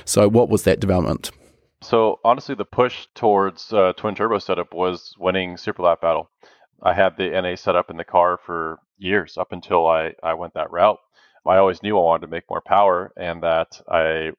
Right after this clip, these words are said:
Speaker 2: attempted to go the super route or supercharged version at first, and I never actually went through with it. But the mindset of behind it all was, like, instant power, right? We're, we're not relying on the turbos to spool, and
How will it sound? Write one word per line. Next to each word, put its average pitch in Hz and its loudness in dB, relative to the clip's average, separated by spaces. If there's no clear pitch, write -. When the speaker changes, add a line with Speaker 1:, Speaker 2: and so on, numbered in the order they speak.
Speaker 2:
attempted 107 -2
to 95 -2
go 95 -2
the 92 -6
super - -10
route 87 4
or 87 -6
supercharged - -4
version 82 -6
at - -10
first, 135 0
and 82 -2
I 82 -2
never 95 2
actually 87 -2
went 82 -8
through 98 -6
with 90 -2
it. 135 -2
But 92 4
the 90 -6
mindset 87 0
of 85 -6
behind 85 -2
it 78 -4
all 82 2
was, 80 -8
like, 82 -6
instant - -6
power, 78 0
right? 78 -4
We're, 90 -20
we're 98 -6
not 87 2
relying 85 0
on 76 -4
the 90 -16
turbos 85 0
to 85 -16
spool, 78 -8
and 82 -20